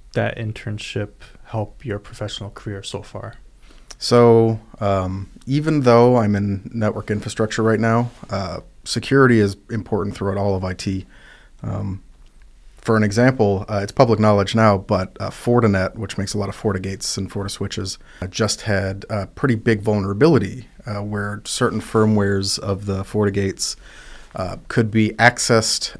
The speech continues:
Speaker 2: uh, with administration privileges using just H T T P or H T T P S if you knew how to send it. Um, really, really bad, uh, big scramble, a lot of after hours, but we eventually got it patched up. But understanding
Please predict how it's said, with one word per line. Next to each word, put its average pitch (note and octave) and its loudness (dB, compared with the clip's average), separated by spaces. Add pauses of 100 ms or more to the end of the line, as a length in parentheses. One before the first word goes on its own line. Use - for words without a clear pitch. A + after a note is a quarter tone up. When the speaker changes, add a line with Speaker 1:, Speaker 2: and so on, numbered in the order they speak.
Speaker 2:
uh, G#2 -4
with A2 -2
administration A2+ 0
privileges G2+ -4
using G#2 -2
just G2+ -8
H - -6
T G#2 -4
T G#2 -6
P G#2 -2
or G2+ -2
H G2 -8
T G#2 -12
T - -8
P G2 -4
S A2+ 0
if G#2 -10
you G#2 -4
knew G2+ 0 (420)
how G2+ -2
to G2+ -4
send G#2 0
it. - -14 (580)
Um, F#2+ -10 (960)
really, A#2+ 6
really A2 6
bad, G2 0 (200)
uh, G2 -4 (220)
big A2+ 0
scramble, G2+ 0
a G2+ -2
lot G2+ 2
of G2+ 0
after G2 -2
hours, G2 -4
but - -6
we G#2 -2
eventually G2+ -4
got F#2+ -6
it - -14
patched - -4
up. A2+ 0 (100)
But G2+ -4 (460)
understanding G#2 0